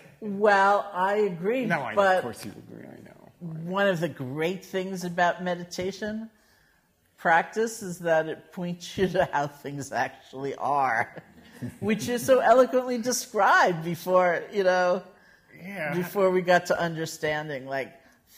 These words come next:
Speaker 1: I think things are really bad. I think they're gonna get a lot worse. I think a lot will be asked of us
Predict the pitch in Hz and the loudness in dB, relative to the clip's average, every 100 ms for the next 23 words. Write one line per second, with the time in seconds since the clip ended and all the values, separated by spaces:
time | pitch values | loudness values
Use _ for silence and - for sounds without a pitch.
0 | - 147 151 139 127 120 117 120 117 127 | -6 -6 -6 -12 -14 -14 -14 -14 -12 -10
1 | 151 151 170 254 - 135 123 123 135 131 | -6 2 4 4 0 -12 -14 -14 -14 -14
2 | 131 131 120 123 113 104 123 147 190 - | -14 -12 -12 -10 -8 -10 -8 -6 -6 -8
3 | 127 147 120 - 131 127 139 135 139 131 | -12 -12 -16 -12 -12 -6 -6 -6 -10 -12
4 | 127 117 127 - 160 170 220 - | -10 -8 -10 -10 -8 -6 -8 -12